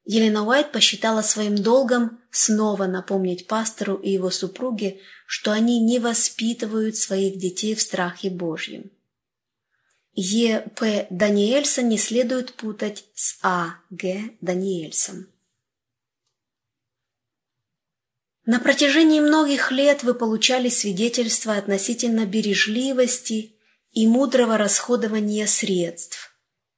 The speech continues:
но ни ты, ни твоя жена не произвели решительных изменений в своей жизни. Вы любите внешний блеск,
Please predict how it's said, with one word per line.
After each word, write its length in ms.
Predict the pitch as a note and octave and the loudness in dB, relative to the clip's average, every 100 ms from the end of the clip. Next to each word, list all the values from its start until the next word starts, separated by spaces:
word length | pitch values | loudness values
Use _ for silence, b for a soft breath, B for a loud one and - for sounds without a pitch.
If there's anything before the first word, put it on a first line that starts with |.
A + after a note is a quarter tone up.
| _ | _
но 200 | G3+ C4 | 0 2
ни 180 | D4 D4 | 0 -2
ты, 640 | - G#3+ G3+ F#3+ F#3 - _ _ _ _ _ - | -4 -2 0 0 -4 -12 _ _ _ _ _ 0
ни 180 | B3 D#4 | 2 2
твоя 400 | C#4+ C#4 C4+ B3 | 2 2 2 0
жена 640 | A#3 A3 E3+ E3+ E3 F3 _ _ _ _ | 0 0 0 -2 -8 -14 _ _ _ _
не 160 | A#3 C4+ | 0 0
произвели 640 | C4 B3 G3+ G3 A3 B3+ | 2 2 2 0 0 0
решительных 800 | A3+ F#3+ - B3 A#3+ A#3 - - | 0 0 -2 -2 -2 -2 -4 -6
изменений 640 | F3+ F#3 F3+ F#3+ G#3 G#3 | -4 -2 0 -2 -2 -4
в 60 | G3+ | -2
своей 440 | - F3+ E3+ F3 | -2 -2 -4 -6
жизни. 600 | F3 E3+ D#3 F3 G3 F#3+ _ _ _ _ _ _ _ _ _ _ _ | -6 -8 -10 -12 -18 -20 _ _ _ _ _ _ _ _ _ _ _
Вы 280 | F#3 G#3+ D4+ | -4 0 0
любите 500 | C#4 C#4+ B3+ B3+ A#3+ | 0 0 0 -2 -2
внешний 600 | G#3 G#3+ A#3+ A#3+ - A3+ | -2 -2 0 -2 -2 -2
блеск, 760 | F#3+ F3+ E3+ D#3+ - - - | -2 -2 -2 -2 -6 -8 -12